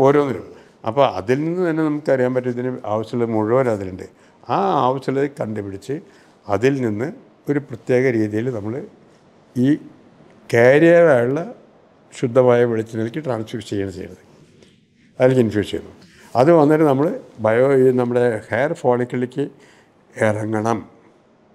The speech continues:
ഫാസ്റ്റായിട്ട് പെനട്രേറ്റ് ചെയ്യണം. ആ hair ഫോളിക്കിളിനെ അത് സ്റ്റിമുലേറ്റ് ചെയ്യണം, അതിന് വർക്ക്. അപ്പോൾ അതിന് മുടിയുടെ, മുടിയുടെ life കംപ്ലീറ്റ് നിങ്ങൾ പഠിക്കണം.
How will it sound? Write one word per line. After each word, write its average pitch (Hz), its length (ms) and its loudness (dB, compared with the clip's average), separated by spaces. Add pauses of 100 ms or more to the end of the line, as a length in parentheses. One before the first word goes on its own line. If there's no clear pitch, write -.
(600)
ഫാസ്റ്റായിട്ട് 151 600 0
പെനട്രേറ്റ് 107 500 -6
ചെയ്യണം. 98 260 -6 (420)
ആ 165 80 -18 (120)
hair 127 260 0
ഫോളിക്കിളിനെ 117 560 -4
അത് 120 80 -4 (480)
സ്റ്റിമുലേറ്റ് 120 640 0
ചെയ്യണം, 85 300 -10 (760)
അതിന് 110 220 -6
വർക്ക്. - 220 -18 (260)
അപ്പോൾ 160 160 0
അതിന് 160 180 4 (120)
മുടിയുടെ, 147 280 2 (120)
മുടിയുടെ 143 300 2 (100)
life 139 220 0 (460)
കംപ്ലീറ്റ് 139 360 -4
നിങ്ങൾ 139 220 2
പഠിക്കണം. 127 300 -2